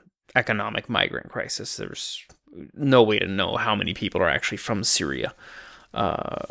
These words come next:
there's numerous people from, you know, I'm talking millions, from various parts of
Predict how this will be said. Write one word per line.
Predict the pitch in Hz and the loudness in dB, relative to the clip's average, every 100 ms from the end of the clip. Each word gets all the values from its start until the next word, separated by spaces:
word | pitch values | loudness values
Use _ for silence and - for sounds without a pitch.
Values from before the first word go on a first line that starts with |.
| - | -8
there's | 71 104 80 - - - _ _ _ _ | 0 2 2 0 -2 -6 _ _ _ _
numerous | 139 127 120 113 107 101 | 2 6 8 8 6 4
people | - 117 101 - 117 | 2 0 0 0 -2
from, | - 76 - - _ _ _ _ | -2 -4 -4 -18 _ _ _ _
you | 113 | -10
know, | - - - | -8 -8 -6
I'm | 92 | -4
talking | - 113 113 113 | -4 -2 2 4
millions, | 73 52 50 - | 4 0 -6 -8
from | - - 117 104 101 - _ _ _ _ _ _ - | -8 2 4 4 0 -6 _ _ _ _ _ _ 2
various | 139 127 110 | 6 8 6
parts | - 107 - | -2 -6 -6
of | 95 - | -8 -10